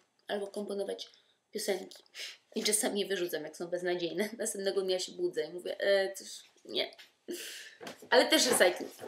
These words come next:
Tu jest, e, buteleczka od, e, <clears throat> sosu tajskiego. Próbowałam sama zrobić ten sos tajski. E,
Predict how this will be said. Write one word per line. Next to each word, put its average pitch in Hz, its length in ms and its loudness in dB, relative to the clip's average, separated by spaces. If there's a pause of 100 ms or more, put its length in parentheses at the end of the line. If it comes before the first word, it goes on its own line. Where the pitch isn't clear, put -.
(180)
Tu - 100 -18
jest, - 420 -10
e, 190 320 -2 (220)
buteleczka 190 580 -4
od, - 380 -10
e, 170 140 -10 (240)
<clears throat> 233 280 -2
sosu 202 360 -4
tajskiego. 185 640 -4 (1080)
Próbowałam 185 340 0
sama 185 260 0
zrobić 180 480 -6 (100)
ten - 120 -10
sos - 300 -8
tajski. - 460 -10 (200)
E, 190 340 -8